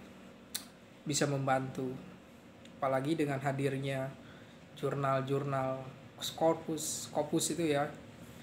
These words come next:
jurnal Scopus yang, eh, mensyaratkan untuk, eh, peningkatan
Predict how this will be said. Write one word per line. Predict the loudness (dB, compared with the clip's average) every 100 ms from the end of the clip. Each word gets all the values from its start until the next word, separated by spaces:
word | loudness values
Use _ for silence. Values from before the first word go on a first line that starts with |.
| -16 -6
jurnal | -2 -2
Scopus | 2 2 2 0 0 0
yang, | 0 -2
eh, | -2 0 -2 -2
mensyaratkan | 0 6 6 6 4 2 2
untuk, | -2 -4 -6 -8 -16 -18 -18 -16 -18 -18 -20 -20 -20 -20 -20 -20 -20 -20 -18 -8
eh, | -2 0 0 -4 -6 -2
peningkatan | 0 2 2 4 2 2 -4